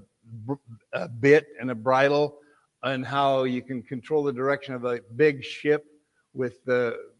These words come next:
just a small rudder that, that controls the direction of the ship. And the whole point is, if, if you don't like the way your life is going, if your life is going down the wrong road, turn the wheel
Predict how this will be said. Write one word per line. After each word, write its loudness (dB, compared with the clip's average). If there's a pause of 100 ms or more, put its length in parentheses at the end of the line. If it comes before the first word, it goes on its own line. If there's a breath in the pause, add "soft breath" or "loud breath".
(140)
just -6
a -2
small 0
rudder 4
that, -6 (240)
that -12
controls -6
the -10
direction 4
of -4
the -4
ship. -4 (300 loud breath)
And 2
the 4
whole 10
point 2
is, 4 (1400)
if, 2
if -4
you 4
don't 4 (140)
like 8
the 0
way 6
your 8
life 6
is -4
going, 2
if -8
your -2
life 0
is -6
going -2
down -2
the 0
wrong 0
road, 2 (1700)
turn 4
the 6
wheel 2